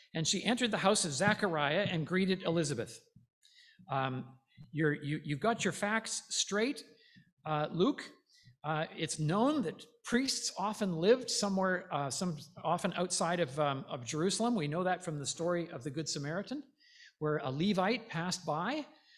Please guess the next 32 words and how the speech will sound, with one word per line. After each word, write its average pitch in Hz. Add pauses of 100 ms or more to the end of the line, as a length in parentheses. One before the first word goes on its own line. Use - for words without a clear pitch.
(160)
uh, 143
between 160
the 151
road 170
in 131
Jerusalem 175
and 139
Jericho. 175 (1160)
But 226 (140)
what's 330
going 277
on 208
here? 147
Think 247
of 185
it. - (880)
Um, 110 (920)
Mary 180
has 170
just -
conceived, 180
and 135
presumably 170
nobody 190
knows 254
about 113
it. - (680)
And 196
she 226
hears 277
that 220
this 196